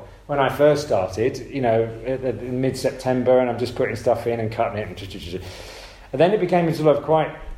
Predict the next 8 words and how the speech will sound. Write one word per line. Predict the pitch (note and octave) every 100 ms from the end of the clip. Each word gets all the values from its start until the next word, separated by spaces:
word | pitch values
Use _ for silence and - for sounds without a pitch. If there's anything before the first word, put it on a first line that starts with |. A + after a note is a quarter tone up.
| - - - - - D3+
more | C#3+ C#3
hard | C3 A#2+
work | A#2+
'cause | F#2+ A2
the, | A2+
the | A#2
brown | A#2 A#2+ A#2+ A2+ G#2+ - -
crystal, | B2 A2+ -